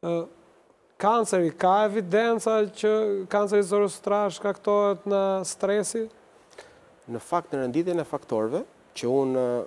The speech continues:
Speaker 2: nuk përmenda, ishin dhe dy sëmundjet e inflamatore të zorrës trash, që është
Speaker 1: Mhm.
Speaker 2: koliti ulceroz dhe morbus Crohni.
Speaker 1: Mhm.
Speaker 2: Sigurisht ju e thatë shumë mirë që zorra trash është një organ,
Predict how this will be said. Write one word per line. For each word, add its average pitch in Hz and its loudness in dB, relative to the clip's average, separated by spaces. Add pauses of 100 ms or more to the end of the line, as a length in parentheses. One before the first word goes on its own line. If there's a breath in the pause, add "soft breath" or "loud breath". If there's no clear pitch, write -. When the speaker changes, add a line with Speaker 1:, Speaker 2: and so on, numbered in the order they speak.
(200)
Speaker 2:
nuk 139 -2
përmenda, 127 0
ishin 131 -4
dhe 120 -2
dy 131 -2
sëmundjet 127 -4
e 120 2 (500)
inflamatore 117 0
të 101 -12
zorrës 104 -2
trash, 135 -2
që 113 -2
është 165 -8
Speaker 1:
Mhm. 160 -8
Speaker 2:
koliti 123 -2
ulceroz 113 0
dhe 110 -2
morbus 104 -4
Crohni. 113 -2 (360 loud breath)
Speaker 1:
Mhm. 165 -10
Speaker 2:
Sigurisht 143 2
ju 143 2
e - 2
thatë 127 -4
shumë 127 -2
mirë 123 2
që 107 -6 (600 loud breath)
zorra 120 0
trash 135 -2
është 123 -4
një 123 0
organ, 127 -2